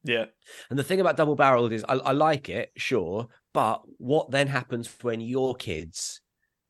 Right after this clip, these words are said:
Speaker 2: like, when your kids get married, if they get married?
Speaker 1: Yeah, triple
Speaker 2: Especially if
Speaker 1: barrel.
Speaker 2: they're getting married from an-, yeah, I think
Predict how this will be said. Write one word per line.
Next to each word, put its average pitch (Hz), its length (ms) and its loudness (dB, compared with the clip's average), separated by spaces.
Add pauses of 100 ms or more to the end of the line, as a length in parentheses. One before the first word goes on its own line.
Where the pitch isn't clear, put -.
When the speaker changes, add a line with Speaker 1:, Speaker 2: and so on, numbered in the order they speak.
(400)
Speaker 2:
like, - 360 -8 (300)
when 120 280 -6
your 139 180 0
kids 101 340 -8 (480)
get - 180 -2
married, 85 440 -6 (120)
if 117 160 -6
they 90 120 -8
get 90 140 -6
married? 80 400 -10
Speaker 1:
Yeah, 120 540 2
triple 143 140 0
Speaker 2:
Especially 139 140 2
if - 40 4 (100)
Speaker 1:
barrel. 117 100 4
Speaker 2:
they're 151 80 6
getting 147 240 2
married 139 260 6
from 131 140 -2
an-, 131 160 2
yeah, 165 180 2
I 120 160 0
think 156 240 0